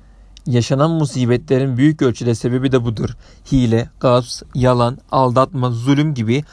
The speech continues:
haramlara yakasını kaptırıp rızkını kirletenler hem başkalarına zarar verir hem de Allah Teala'nın gazabını üstüne çeker.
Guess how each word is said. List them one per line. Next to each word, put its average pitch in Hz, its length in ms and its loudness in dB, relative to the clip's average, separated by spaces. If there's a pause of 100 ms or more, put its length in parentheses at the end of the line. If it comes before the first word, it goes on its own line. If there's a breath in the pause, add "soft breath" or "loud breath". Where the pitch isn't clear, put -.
(160 loud breath)
haramlara 127 560 0
yakasını 135 580 -2
kaptırıp 135 560 -4
rızkını 135 420 -4
kirletenler 120 640 -2 (340 soft breath)
hem 151 240 0
başkalarına 127 520 -2
zarar 123 400 0
verir 135 260 -2 (260 soft breath)
hem 147 280 0
de 135 60 -4
Allah 135 340 2
Teala'nın 127 600 0
gazabını 123 540 0
üstüne 131 380 -4
çeker. 120 360 -6